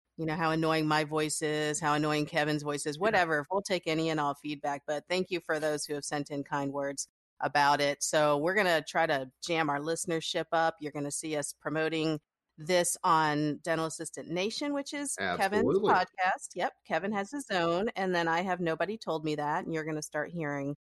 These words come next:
Speaker 1: about that. And again, thanks to the Dental Podcast Network for hosting us.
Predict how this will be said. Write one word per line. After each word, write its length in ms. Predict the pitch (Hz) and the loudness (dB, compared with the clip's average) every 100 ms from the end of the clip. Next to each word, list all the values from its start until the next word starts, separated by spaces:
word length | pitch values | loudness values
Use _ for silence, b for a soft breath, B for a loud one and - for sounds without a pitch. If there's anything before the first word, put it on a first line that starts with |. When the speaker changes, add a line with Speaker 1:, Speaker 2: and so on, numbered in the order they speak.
| _ | _
Speaker 1:
about 240 | 151 143 - | 2 2 0
that. 280 | 147 143 143 165 | 0 2 2 0
And 120 | 160 | 0
again, 280 | 160 175 160 | 2 2 2
thanks 340 | 202 214 - - | 2 2 0 0
to 500 | 233 220 214 202 175 _ - | 4 6 6 4 2 _ 0
the 240 | 165 160 151 | 4 4 4
Dental 220 | 190 190 | 2 2
Podcast 400 | 208 185 156 175 | 0 0 -2 -2
Network 320 | 185 180 143 - | -2 0 -2 0
for 160 | 147 | 0
hosting 580 | 139 165 240 - 139 131 | 0 -2 -4 -4 -6 -6
us. 480 | - 131 135 262 - | -8 -8 -6 -4 -4